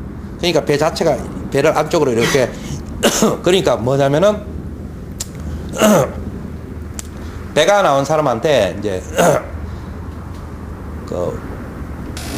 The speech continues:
복막 아니죠? 이거 뭐죠? 이거 그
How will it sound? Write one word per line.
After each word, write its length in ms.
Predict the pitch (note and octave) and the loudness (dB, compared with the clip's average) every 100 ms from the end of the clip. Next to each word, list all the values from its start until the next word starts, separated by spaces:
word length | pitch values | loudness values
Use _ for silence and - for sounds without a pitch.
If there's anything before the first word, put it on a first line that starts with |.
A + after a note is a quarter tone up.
| - - - | -6 -6 -4
복막 2000 | - C3 - - - - - - - - - - - - - - - - C#3+ - - - - | 0 0 0 -6 -6 -6 -6 -8 -6 -6 -6 -8 -8 -8 -10 -10 -8 0 2 2 -4 -6 -4
아니죠? 360 | F2 F#2+ C3 C#3+ | -2 0 -2 0
이거 100 | G#2+ | 0
뭐죠? 400 | A2+ A2 D#3 D3+ - - - - - - - - - - - - - | 2 4 4 2 -6 -8 -8 -8 -10 -10 -12 -12 -12 -12 -12 -10 -4
이거 180 | G#2 G#2+ | 2 4
그 260 | G#2+ G2+ | 6 4